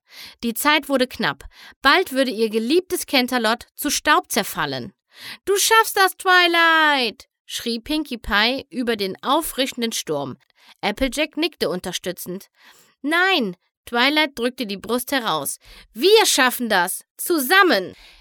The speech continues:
Denn die Freundinnen waren schon immer gemeinsam stärker gewesen als einzeln. Jetzt war es nicht anders. Twilight griff nach Pinkies Huf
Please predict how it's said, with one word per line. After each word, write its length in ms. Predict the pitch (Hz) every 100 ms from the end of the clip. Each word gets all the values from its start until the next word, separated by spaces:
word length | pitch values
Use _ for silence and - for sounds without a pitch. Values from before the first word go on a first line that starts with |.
| _
Denn 140 | 220 226
die 100 | 240
Freundinnen 760 | - 254 302 190 180 220 247
waren 180 | 220 247
schon 140 | 240
immer 300 | - 302 339
gemeinsam 480 | 285 208 208 247 262
stärker 400 | - 185 185 -
gewesen 480 | 190 180 180 170 180
als 180 | 170 196
einzeln. 580 | - 175 170 170 135 - - - -
Jetzt 300 | 226 294 302
war 140 | 240 202
es 120 | 196
nicht 260 | 277 294
anders. 480 | - 175 160 156 - - _ _
Twilight 580 | - 269 277 247 214 247
griff 220 | 220 233
nach 180 | 240 220
Pinkies 460 | - 262 247 226 -
Huf 300 | 269 302